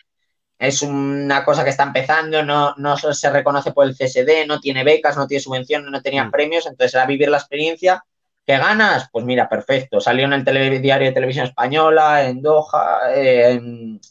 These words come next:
Speaker 1: bueno, en la itu y demás. Y... Pero bueno,
Speaker 2: Pues
Speaker 1: que al
Speaker 2: mira.
Speaker 1: final no lo haces porque te reconozcan y tal, pero que estuvo muy bien y a ti personalmente, pues, te llena,
Speaker 2: Hombre, son
Speaker 1: te llena
Speaker 2: premios que
Speaker 1: muchísimo.
Speaker 2: luego,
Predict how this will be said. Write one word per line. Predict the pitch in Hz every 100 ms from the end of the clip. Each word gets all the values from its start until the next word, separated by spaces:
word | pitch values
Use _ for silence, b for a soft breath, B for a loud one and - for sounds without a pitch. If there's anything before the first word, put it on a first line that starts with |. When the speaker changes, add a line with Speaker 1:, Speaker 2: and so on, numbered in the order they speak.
| _
Speaker 1:
bueno, | 135 117 101
en | 107
la | 110 131
itu | 151 - 156 160
y |
demás. | 127 127 160 160 -
Y... | - - _ _ _ _ _ _ _
Pero | -
bueno, | 196 143
Speaker 2:
Pues | 107
Speaker 1:
que |
al | 135
Speaker 2:
mira. |
Speaker 1:
final | 143 156 170
no | 175
lo | 165
haces | 165 160
porque | - 147 147 143 143
te | 143
reconozcan | 143 135 143 160 170
y | 165
tal, | 151 170 185
pero | 165 131
que | 127
estuvo | 120 - 139
muy | 143 135
bien | 131 143 160
y | 143
a | 120
ti | 127 139 139 -
personalmente, | 131 131 123 127 131 135 139
pues, | 135 104 101 - _ b b _
te | - 131
llena, | 135 156
Speaker 2:
Hombre, |
son | 139 160 147
Speaker 1:
te | 139
llena | 160 151
Speaker 2:
premios |
que | 127
Speaker 1:
muchísimo. | 123
Speaker 2:
luego, | 123 139 147 147 147 147 151